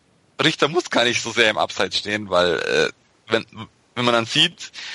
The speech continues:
da war er dann wirklich zwei, drei Schritte weiter vorne vor dem, vor dem Schalke. Also, da hätte, hätte sich, das ist halt ein bisschen die Jugend wahrscheinlich, dass er noch nicht die Erfahrung hat, da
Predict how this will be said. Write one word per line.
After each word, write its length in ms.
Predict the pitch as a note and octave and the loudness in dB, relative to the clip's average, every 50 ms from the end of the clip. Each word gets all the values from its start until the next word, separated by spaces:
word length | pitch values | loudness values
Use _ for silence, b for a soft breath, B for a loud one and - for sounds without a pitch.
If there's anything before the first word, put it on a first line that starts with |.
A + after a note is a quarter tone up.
| B B B | B B B
da 120 | - A#2+ A2+ | 2 4 6
war 140 | A2+ A#2+ | 6 6
er 80 | A#2+ A#2+ | 6 4
dann 160 | A#2+ B2 A#2+ | 4 2 0
wirklich 300 | B2 C3 - - B2+ - - | 0 -2 -4 -4 -8 -6 -2
zwei, 200 | - A2+ A2+ A2+ | 2 2 2 2
drei 200 | - F#2+ F#2 A2 | 2 2 2 2
Schritte 420 | - - A#2 A#2 - A2+ A2 A2 | 2 0 -2 -2 2 2 4 4
weiter 220 | F#2+ G2 G#2 - A2 | 4 4 2 0 -2
vorne 460 | - - A#2+ A2 A2+ A#2+ B2+ C#3 C#3+ C#3 _ _ _ _ _ _ _ _ _ _ _ _ _ _ _ _ - - - _ | 0 2 2 2 2 2 -2 -2 -4 -8 _ _ _ _ _ _ _ _ _ _ _ _ _ _ _ _ -20 -20 -20 _
vor 240 | - - - B2+ A#2 | -4 0 2 4 4
dem, 340 | A#2+ A#2 A#2+ A#2+ A#2+ A#2+ | 4 2 0 -2 -4 -4
vor 160 | A#2+ - B2 A#2+ | -2 0 0 0
dem 140 | A#2+ A#2 | 2 2
Schalke. 380 | A2 A#2 G#2+ A2 B2+ - - - | 2 2 2 2 2 0 0 0
Also, 400 | - G2+ F#2+ G2+ G2 G2+ G2+ - - _ B B B B B B B - | 0 2 2 2 2 2 2 0 -2 _ B B B B B B B -2
da 80 | - G#2+ | 0 0
hätte, 280 | B2+ C3+ C3+ C#3+ C3+ - | 2 4 4 4 4 4
hätte 200 | C3+ D3 C#3 D3 | 2 0 0 0
sich, 440 | - - C#3 - - - - - - _ - B B B B - | 0 0 -2 -2 -2 -6 -6 -10 -14 _ -20 B B B B -4
das 160 | - - B2 C3 | -2 -2 -2 -2
ist 120 | B2+ - | 0 0
halt 140 | B2+ A2+ G#2 | 0 0 0
ein 20 | |
bisschen 300 | G#2+ A2 - A#2 G#2 G#2 | -2 -4 -4 -4 -4 -2
die 60 | G2+ G#2 | -2 -2
Jugend 240 | A2 A2+ G#2+ F#2+ F2 | -2 -2 -2 -4 -4
wahrscheinlich, 380 | F2 F2+ F2+ F2 F2 F2+ - | -2 -2 -2 -2 -4 -6 -4
dass 160 | - G#2 G2 G#2+ | -4 -2 0 0
er 200 | G#2 G2+ G2 G2+ G2 | 0 0 -2 -4 -6
noch 140 | G2+ F#2+ | -6 -4
nicht 340 | G#2+ A2 A2 - - - - | -4 -2 -4 -4 -6 -4 -2
die 40 | - | 0
Erfahrung 420 | G2+ G2+ - G2+ F#2+ G#2+ A2+ A2 | 0 0 2 2 2 2 2 2
hat, 140 | G#2 G#2+ G2+ - | 0 -2 -2 0
da 340 | - G2+ G2+ G2+ G#2 A2 | 2 2 4 2 2 -2